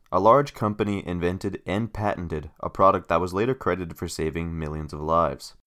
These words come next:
Since the product was patented, this meant their competitors would be forced to pay the original company to use its product. This patent had the ability to make the company a whole lot of money.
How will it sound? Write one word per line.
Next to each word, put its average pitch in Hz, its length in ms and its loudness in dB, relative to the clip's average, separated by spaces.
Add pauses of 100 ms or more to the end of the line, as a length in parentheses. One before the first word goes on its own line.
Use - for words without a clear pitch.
(1200)
Since 170 260 2
the - 80 -8
product 98 340 6
was 92 120 -4
patented, 87 600 -4 (420)
this 110 200 0
meant 143 220 0
their 139 140 2
competitors 95 680 0
would 85 160 -2
be 76 80 -8
forced 95 380 -4
to - 40 -8
pay 95 220 -2
the 82 160 -2
original 92 340 -4
company 85 420 -6
to 80 100 -12
use 76 260 -8
its 73 100 -10
product. - 520 -2 (1080)
This 123 220 0
patent 113 420 0
had 104 180 0
the 95 100 2
ability 95 340 0
to 90 100 -2
make 87 220 -4
the 85 80 -6
company 90 400 -6
a 82 80 0
whole 101 420 2
lot 90 200 4
of 87 40 -2
money. 82 280 -2